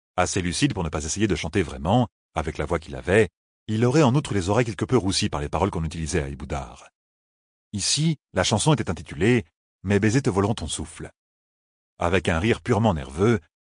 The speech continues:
Matt tenta de mettre un guéridon incrusté de lapis lazuli entre la reine et lui. Mais elle contourna l'obstacle,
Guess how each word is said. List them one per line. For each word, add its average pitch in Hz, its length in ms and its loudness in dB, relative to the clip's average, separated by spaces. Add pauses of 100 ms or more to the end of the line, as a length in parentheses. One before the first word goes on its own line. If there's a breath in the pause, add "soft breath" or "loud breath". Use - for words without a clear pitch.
Matt 139 380 4
tenta 135 240 4
de 117 80 2
mettre 131 220 2
un 98 40 0
guéridon 95 380 4
incrusté 95 320 0
de 95 80 2
lapis 87 320 0
lazuli 73 380 -4
entre 95 180 -2
la 90 120 2
reine 82 320 0
et 87 100 -6
lui. 65 320 -16 (1000)
Mais 104 100 0
elle 107 120 2
contourna 139 320 4
l'obstacle, 82 640 0